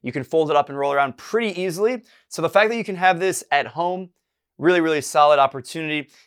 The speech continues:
And you can do brick workouts. So if you, if you have, you know, an indoor spin or bike setup, you don't have to go anywhere. And you can do, you know, a swim and then a bike and then a run. If you've got <laughs> a treadmill inside, you can do the whole triathlon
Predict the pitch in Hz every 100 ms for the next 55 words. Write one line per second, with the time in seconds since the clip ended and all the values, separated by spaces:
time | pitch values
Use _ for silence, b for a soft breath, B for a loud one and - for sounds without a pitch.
0 | b 180 220 254 247 185 156 208 180 156
1 | 139 107 - 139 131 151 147 147 143 156
2 | 175 156 147 135 135 151 151 151 143 -
3 | - 156 151 123 139 139 - - 147 143
4 | 165 _ b b b 117 160 233 156 151
5 | 220 196 127 120 120 160 165 156 156 160
6 | 147 123 110 107 - 139 156 180 202 127
7 | 127 117 104 123 139 185 _ _ _ -
8 | 127 139 120 156 165 131 123 135 135 165
9 | - - 190 170 160 151 160 - 175 160
10 | b b 175 214 202 180 190 185 - 170
11 | 160 170 - 151 143 135